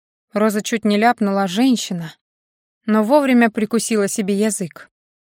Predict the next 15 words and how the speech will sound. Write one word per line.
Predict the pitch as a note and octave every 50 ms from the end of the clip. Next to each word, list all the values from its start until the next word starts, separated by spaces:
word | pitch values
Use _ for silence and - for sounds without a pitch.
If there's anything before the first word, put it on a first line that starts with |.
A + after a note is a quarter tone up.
| _ _ _
Что | - - - - C4+ C#4+
она | C#4 B3 A3+
будет | G#3 A#3 A#3 G#3+ A#3 F#3+
делать | F#3 A#3+ C#4 C4+ A3+ - -
одна, | G#3+ F#3+ G#3 A#3+ C#4 C4 A3
без | F3+ F#3+ F#3 -
поддержки | - - G#3 F#3+ F#3 A#3 B3+ - - - A3
Василя, | G3+ F#3+ G3+ F#3+ - - C#4 C#4 A#3 F#3+ D#3+ - _ _ _ _ _ _ _
среди | - - B3 C4+ G#3+ B3
не | A#3+ A#3 A#3 A3
самых | - C#4+ C#4+ C#4 B3+ G#3
приятных | - - A3 G#3+ A3+ C#4 C#4 - - G#3+ G#3 F3+ -
для | G3 G3+ G#3+
нее | A3 A3 G#3+ G3+ A3+ A3
людей? | G#3 A3 F#3+ - G3+ F3+ D3+ C#3+ -